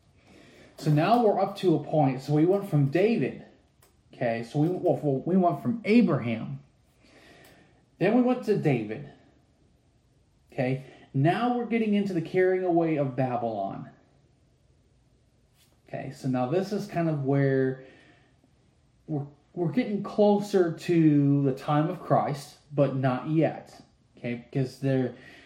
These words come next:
where the, the carrying away of Babylon, I think, was a few thousand years before the coming of Christ. I could be wrong. <clears throat> But it was, it was, I think it was fourteen generations.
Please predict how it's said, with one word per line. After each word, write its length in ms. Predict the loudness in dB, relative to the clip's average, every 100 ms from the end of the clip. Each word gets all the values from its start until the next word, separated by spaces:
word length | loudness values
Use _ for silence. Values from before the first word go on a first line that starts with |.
| -20 -10
where 460 | 2 6 6 6 2
the, 140 | -2
the 180 | -2 -6
carrying 380 | 0 0 2 4
away 200 | 4 4
of 140 | 4
Babylon, 460 | 2 4 2 2 0
I 60 |
think, 200 | -2 -4
was 120 | -4
a 40 | -6
few 300 | -6 -4 -2
thousand 400 | -2 0 2 4
years 180 | 4 2
before 960 | -6 -4 -4 0 0 2 2 0 -2 -8 -14 -12
the 80 | -10
coming 400 | -2 -2 0 -4
of 120 | -6 -8
Christ. 360 | -6 -6 -10
I 60 | -10
could 220 | -4 -2
be 100 | -2
wrong. 360 | -2 -6 -10 -14 _ _ -20 _ -20 -20 -20 -20 _ -20 -20 -20 -8 -8 -8 -20 -20 -20 -20 -16 -16 -16 -8 -2 -2 -2 4
<clears throat> 440 | 10 12 10 8 -2 -2
But 160 | 0 2
it 60 |
was, 180 | 2 0
it 380 | 0 0 0 2
was, 200 | 2 2
I 120 | 0
think 240 | -2 -2 0
it 60 |
was 140 | -2 -2
fourteen 480 | -2 -2 2 2
generations. 680 | 4 2 2 0 -2 -6 -6